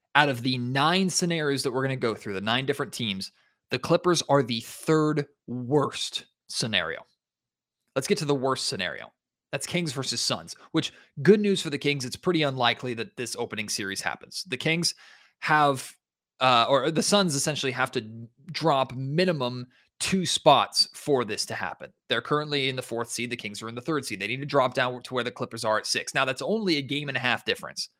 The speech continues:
So, I'm, I'm not necessarily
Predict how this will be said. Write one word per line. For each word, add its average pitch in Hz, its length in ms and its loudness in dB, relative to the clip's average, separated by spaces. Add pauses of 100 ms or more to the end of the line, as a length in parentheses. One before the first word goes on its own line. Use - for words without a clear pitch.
(340)
So, 131 580 6 (920)
I'm, 165 320 2
I'm 170 180 4
not 175 300 2 (340)
necessarily 139 920 4